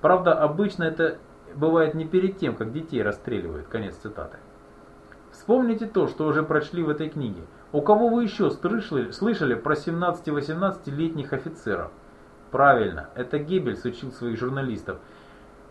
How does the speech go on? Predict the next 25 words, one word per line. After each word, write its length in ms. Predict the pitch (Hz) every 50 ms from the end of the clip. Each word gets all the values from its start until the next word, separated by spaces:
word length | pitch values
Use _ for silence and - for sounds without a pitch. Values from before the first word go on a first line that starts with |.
| - - - - - - -
Вообще, 680 | 117 131 151 165 160 165 - - 233 247 247 220 - - 135
нам 240 | 147 170 175 175
нужно 320 | 185 185 - 170 170 165 -
чаще 360 | - 202 175 135 - - 117
говорить 400 | 104 117 117 131 170 196 190 - 135
о 60 | 120
семнадцати-восемнадцатилетних 1400 | - 135 127 135 156 156 156 - - 127 117 110 113 120 131 160 165 165 - 127 113 127 143 143 147 135 -
прапорщиках, 760 | - - 143 151 151 - 113 95 - - 98 - - - -
которые 480 | - 110 110 - 175 170 160 147 135 131
перед 320 | - 143 139 131 123 117
расстрелом 640 | 113 107 - - - 151 190 202 196 185 175 156 151
еще 240 | 139 - - 160 151
просили 420 | - 151 143 147 - 156 147 143
разрешить 500 | 135 127 123 131 131 127 - 135 135 -
послать 440 | - 120 120 - - 123 110 107 104
домой 240 | 104 104 104 98 -
письмо 400 | - 95 - - 147 180 208 214 - 127
и 60 | 107
так 240 | - 101 95 - -
далее, 400 | 156 180 180 175 165 156 156 - - - - - - - - -
так 160 | 151 135 117
как 160 | 123 113 123
это 160 | 113 - 101
действует 460 | 95 107 147 170 165 - 143 131 -
потрясающе. 680 | - 120 - - 110 98 - - 90 82 78 76 -